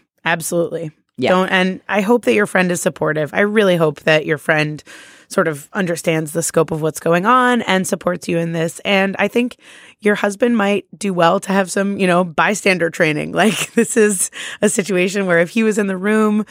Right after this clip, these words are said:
Speaker 1: or if he is in the room in the future, you could have a conversation with him in which you say, Hey, uh, I, I don't, you weren't there, but I, this happened. I, f-, if I felt uncomfortable,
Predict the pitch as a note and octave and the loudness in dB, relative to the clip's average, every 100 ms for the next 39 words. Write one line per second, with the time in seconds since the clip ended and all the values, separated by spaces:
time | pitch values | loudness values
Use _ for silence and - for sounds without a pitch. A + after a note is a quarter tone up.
0 | - - - F3 F3 E3+ F3+ - - E3 | -10 -20 -4 4 4 4 2 -2 -2 0
1 | F3 G3+ G3+ A3+ G#3+ G#3+ G#3 F#3 E3+ F#3+ | 4 4 4 2 2 2 0 -2 -4 -4
2 | G#3 B3+ G#3 G3+ C4+ A#3+ G#3+ G#3+ G3 F#3+ | -2 -2 -2 -4 -2 -2 -2 -2 -4 -4
3 | - A#3 G#3 F3 F#3 F3 F3+ - G3 - | -4 -2 -2 -2 0 0 -2 -4 -6 0
4 | E3+ E3 E3 - - - - C#4+ G3+ D#3+ | 2 2 0 -8 -20 -6 2 2 2 -2
5 | - - _ G3+ G#3+ G#3+ G3+ G3 - G3 | -8 -20 _ 0 4 4 4 2 0 -2
6 | A3 G#3 _ _ F#3+ A3 - - A3 C4 | -2 -6 _ _ -2 0 -2 -2 0 2
7 | C#4+ A#3+ B3+ B3+ G#3+ G3 G3 F3+ F#3 - | 2 2 4 4 4 4 4 2 -2 -4
8 | - A#3+ - A3 - G#3+ A3 G#3+ E3+ F3 | 0 0 2 -2 0 2 2 0 -2 -4
9 | - F#3+ - E3+ F3+ A#3+ A#3+ A#3+ - G#3 | -2 -4 -2 -2 0 0 0 0 0 -2
10 | - G3+ G#3 | 0 2 4